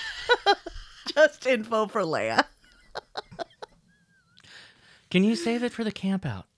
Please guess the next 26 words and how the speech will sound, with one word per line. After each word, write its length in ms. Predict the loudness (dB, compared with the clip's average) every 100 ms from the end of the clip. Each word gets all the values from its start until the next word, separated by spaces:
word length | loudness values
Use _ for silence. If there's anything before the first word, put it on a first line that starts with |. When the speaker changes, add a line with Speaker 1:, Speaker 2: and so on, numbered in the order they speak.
| 0
Speaker 1:
And 180 | 2 4
this, 240 | 4 0 -8 -18 -20 -2 -2 4 2
<laughs> 680 | 2 -6 -6 0 4 4 2
and 140 | 0
this 160 | 0 -2
is 100 | -2
from 180 | -2
Vic. 280 | 2 0 0 -14 -20 -10
"Hi, 220 | 0 2
Leia. 400 | 4 2 2 0 -2
This 320 | 0 0 0
week 220 | -4 -2
I'm 120 | 0 -2
Speaker 2:
The 100 | 0
Speaker 1:
calling" 380 | 0 2 4
Speaker 2:
Vic? 280 | 2 2 -2 -16 _ _ _ _ _ -2
Speaker 1:
Uh, 340 | 0 0 -2 -4
Vic 440 | -6 -4 -6 -8 -20 -20 -20 _ _ _ _
K 360 | -4 0 0 0
zero 520 | 0 0 2 2 0 -4
Pup. 400 | -6 -6 -6 -20 -20 _ _ _ _ _ -2
Speaker 2:
Oh, 240 | -2 -4 -12
different 300 | -6 -6 -6 -10
Vic. 240 | -16 _ _
Speaker 1:
<laughs> 120 | -14 -14 _ -4
Speaker 2:
Okay. 300 | -4 -4 -12